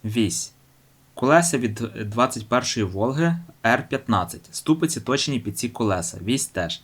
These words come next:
Тут звичайна профтоба товщиною чотири міліметри. Проблем поки що не було. Вісь не вигинає дугою, але я б все ж таки робив її на міцнішій осі. Тому що причіп розрахований на дві тонни.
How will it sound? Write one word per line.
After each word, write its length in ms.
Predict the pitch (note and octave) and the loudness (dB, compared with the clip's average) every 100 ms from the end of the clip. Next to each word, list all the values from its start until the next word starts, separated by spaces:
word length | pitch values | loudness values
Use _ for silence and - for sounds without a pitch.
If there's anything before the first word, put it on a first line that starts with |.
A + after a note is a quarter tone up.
| - | -8
Тут 140 | - D3+ | 0 2
звичайна 380 | C#3+ D3+ C#3 B2+ | 2 2 2 2
профтоба 720 | B2 A2 A2+ A2 D#3 E3+ F3 | 0 -2 -2 4 6 6 2
товщиною 440 | - G#2 - C3 D3 | -8 -6 -2 0 -2
чотири 300 | - A#2+ B2 | 0 0 4
міліметри. 580 | A2+ G2+ F2 E2+ - E2 - | 2 2 0 -2 -4 -12 -10
Проблем 440 | - A2 D3+ G3 E3+ | -6 2 4 4 2
поки 220 | C#3+ D#3 | -2 -2
що 180 | - C3+ | -2 -2
не 100 | B2+ | -2
було. 360 | A2 F#2+ E2+ - _ | -2 -2 -4 -8 _
Вісь 260 | A2+ D3 E3 | 0 2 2
не 180 | D3 C3+ | 2 2
вигинає 840 | B2+ B2+ A#2+ A2+ A2+ A2 F#2+ G2 | 2 0 -2 -2 0 2 2 0
дугою, 540 | G#2 B2 B2 D#3+ F3 F3+ | -2 -2 -2 0 0 0
але 240 | - A2 | 0 0
я 200 | A2+ D3+ | 0 0
б 20 | E3 | 0
все 240 | - D3+ | 0 -2
ж 120 | D3+ | -2
таки 220 | A#2+ - | -6 -4
робив 300 | G#2+ G2+ B2 | -2 0 0
її 340 | C3 A2 A#2+ C#3+ - | 0 0 -2 -4 -6
на 340 | A2 A#2 B2 - - | 0 2 2 -4 -8
міцнішій 540 | G#2+ - A#2+ C3 C3 | -6 0 0 0 -4
осі. 400 | C3+ G2 E2+ - - | -4 -4 -4 -6 -12
Тому 180 | - D3 | -6 -2
що 200 | D3+ D3+ | 0 0
причіп 340 | D3+ E3+ E3+ A#2+ | 0 0 0 -2
розрахований 480 | G#2+ G#2 C3 C3+ | -2 -2 0 2
на 140 | A#2+ A2 | 2 2
дві 200 | G#2 C3 | 0 -2
тонни. 460 | - A#2+ F2+ E2+ | -2 -2 0 -2